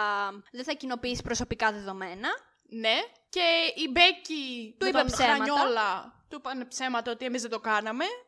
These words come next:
Speaker 2: Αυτός ανακάλυψε ότι το κάναν αυτοί και γι' αυτόν τον λόγο αυτοί τον σκότωσαν.
Speaker 1: Ναι, τον πέταξε η Μπέκη από την ταράτσα, και μετά πέταξε το σώμα του στον ποταμό.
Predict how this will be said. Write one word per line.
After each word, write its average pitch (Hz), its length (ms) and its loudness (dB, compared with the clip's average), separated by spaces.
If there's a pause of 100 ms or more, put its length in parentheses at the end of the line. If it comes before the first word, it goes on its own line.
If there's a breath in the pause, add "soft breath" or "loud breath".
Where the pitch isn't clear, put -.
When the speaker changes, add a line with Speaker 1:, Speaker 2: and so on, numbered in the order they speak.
(140)
Speaker 2:
Αυτός 349 360 -2
ανακάλυψε 339 680 4
ότι 262 140 -6
το 254 100 -4
κάναν 240 340 0
αυτοί 240 300 -8 (360)
και - 80 -8
γι' 392 60 -2
αυτόν 415 160 -2
τον 440 160 0
λόγο 427 200 6 (100)
αυτοί 453 180 0
τον 440 160 -2
σκότωσαν. 202 640 2
Speaker 1:
Ναι, 247 400 -2
τον 247 200 2
πέταξε 269 480 2
η 220 140 -2
Μπέκη 226 340 4
από 208 100 -6
την 214 120 -8
ταράτσα, 175 600 -4 (600 soft breath)
και 311 100 -2
μετά 294 280 0
πέταξε 311 420 -2
το 254 100 -4
σώμα 269 340 -2
του 254 280 -4
στον 220 540 -4
ποταμό. 226 680 -2